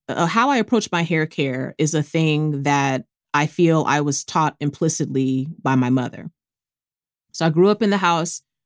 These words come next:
For most of my time growing up, it was, um, for a while, just my mom and I, and then it was my mom, my sister and I, and then right as I was about to leave high school, my grandmother moved in with us. So I've had just a mostly, like, femme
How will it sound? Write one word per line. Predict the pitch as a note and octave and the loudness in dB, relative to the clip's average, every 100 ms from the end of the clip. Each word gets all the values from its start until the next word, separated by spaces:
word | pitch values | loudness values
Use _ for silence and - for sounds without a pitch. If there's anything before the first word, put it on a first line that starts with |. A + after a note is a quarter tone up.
| _ | _
For | E3+ | 2
most | E3+ C4 C#4+ | 4 2 0
of | A3 | -2
my | E3+ | -2
time | E3 D3+ D3 D3 C#3+ | -2 -2 0 -2 -2
growing | D3+ C#3+ C#3+ | 0 0 0
up, | C#3+ C3+ | -2 -2
it | - C#3 | -2 -2
was, | C3+ C3 - - _ _ _ _ | -2 -4 -6 -10 _ _ _ _
um, | C#3+ C#3+ | 0 2
for | C#3+ - | 0 0
a | D3 | 2
while, | C#3+ E3 E3 D3+ | 4 2 2 0
just | C#3+ D3 D3 | -2 -4 0
my | C3 | 2
mom | E3+ G3+ G3+ | 4 2 2
and | F#3 | 0
I, | E3+ E3+ | -2 0
and | D3+ C#3+ | 2 2
then | D3 | 2
it | B2+ | 0
was | C3 C#3 - - | -2 -4 -8 -6
my | C#3 | -2
mom, | C3 D3+ D#3 D3+ D3+ C#3 | 2 2 2 0 -2 -4
my | - | -4
sister | C3 - A3 - D#3 | -4 0 -2 -2 -2
and | D3 | -2
I, | C#3+ C#3 C3+ | -2 -2 -2
and | C3+ C#3+ C#3 | 0 2 2
then | C#3 C#3 | 2 2
right | C3+ E3+ | 2 2
as | F#3 E3 | 2 0
I | D3+ | 0
was | D3+ | 0
about | D3+ C#3 C3+ | -2 -4 -4
to | B2+ | -2
leave | C3+ | -2
high | C3+ D#3 | 0 0
school, | D#3 B2+ B2+ | 0 0 2
my | B2 | 2
grandmother | C3+ D#4+ G#3+ B2 | 0 2 2 2
moved | A#2+ A#2+ - | 2 0 -4
in | - | -10
with | - | -10
us. | - - | -8 -6
So | - D#3 C#3 C#3+ _ _ - - | 0 2 2 0 _ _ -20 -2
I've | F3 A#3+ | 2 2
had | B3+ G#3+ E3+ | 2 0 0
just | F3 E3 | 0 0
a | - | 2
mostly, | D3 C#3+ D3 - D3+ C#3+ C3+ | 2 2 2 0 0 2 2
like, | C#3 C3+ B2+ - - - _ _ _ | 2 0 0 -4 -10 -20 _ _ _
femme | - - F#3 E3+ D#3 D#3 D#3+ | -8 0 2 4 2 2 0